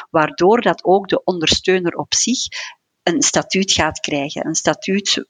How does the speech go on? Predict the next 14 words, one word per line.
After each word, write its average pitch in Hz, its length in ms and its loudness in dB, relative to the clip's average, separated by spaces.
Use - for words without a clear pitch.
waarbij 160 420 0
we 151 60 0
denken 180 340 0
een 170 80 0
beetje 170 280 2
aan 165 120 -2
het 156 100 -6
statuut 175 380 -4
van 160 140 0
een 156 80 0
zorgcoördinator 185 1040 -2
in 185 240 -4
een 151 80 0
school. 196 480 2